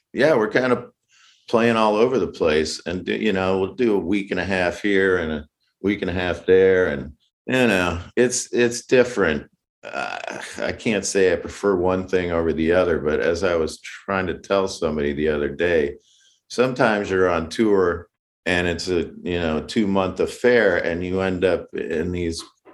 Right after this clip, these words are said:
parking lots, or you end up playing a dead town on a Tuesday night, or playing 'em on a Wednesday night,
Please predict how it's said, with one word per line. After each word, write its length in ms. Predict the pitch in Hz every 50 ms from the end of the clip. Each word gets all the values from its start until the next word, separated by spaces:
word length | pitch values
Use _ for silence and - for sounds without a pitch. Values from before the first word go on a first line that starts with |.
| - - - - - - - -
parking 440 | - - 110 117 113 - 107 92 87
lots, 500 | 82 73 71 73 69 71 69 - - -
or 180 | 85 80 78
you 220 | 78 78 82 87 87
end 200 | 92 92 90 87
up 260 | 90 85 78 - - - _ _ _ _
playing 640 | - - 120 110 104 104 101 95 95 92 - - 90 80 _ _ _ - - _ _ _ _ _ _ _ - - -
a 100 | - 95
dead 400 | 92 82 90 104 107 104 101 101
town 420 | - 120 120 117 117 110 104 95 80
on 180 | 78 71 73
a 40 | 71
Tuesday 520 | - - 101 95 92 87 - - 92 87 87
night, 400 | 92 104 107 104 95 82 78 69
or 100 | 76 73
playing 420 | - - 104 95 92 95 92 90
'em 220 | 87 85 85 - -
on 180 | - 76 85 90
a 100 | 87 90
Wednesday 520 | 95 98 101 107 107 104 - - 92 90 78
night, 380 | 80 80 80 78 78 76 -